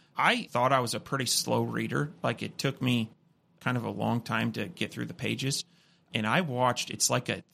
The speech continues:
thirteen minute YouTube video, and we'll post it in the show notes, but it's by Tim Ferriss. And it's how to teach yourself how to speed read. And you take a ruler and you divide the page up into three different sections.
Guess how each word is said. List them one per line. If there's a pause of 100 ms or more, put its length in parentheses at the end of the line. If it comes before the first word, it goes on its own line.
thirteen
minute
YouTube
video,
and
we'll
post
it
in
the
show
notes,
but
it's
by
Tim
Ferriss. (460)
And
it's
how
to
teach
yourself
how
to
speed
read. (680)
And
you
take
a
ruler
and
you
divide
the
page
up
into
three
different
sections.